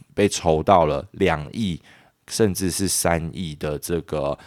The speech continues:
呃，美金的这个份额。当然它这个它是不会拿走啦，但是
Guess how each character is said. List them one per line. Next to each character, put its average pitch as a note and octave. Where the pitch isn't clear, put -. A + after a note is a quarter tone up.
呃， D#2+
美 D#2
金 F2+
的 D#2+
这 F2
个 E2+
份 F2
额。 A1+
当 C3
然 A#2
它 A#2+
这 B2
个 G2+
它 G2+
是 G#2
不 F#2+
会 F#2
拿 D#2
走 D2
啦， A#1+
但 G2+
是 F#2+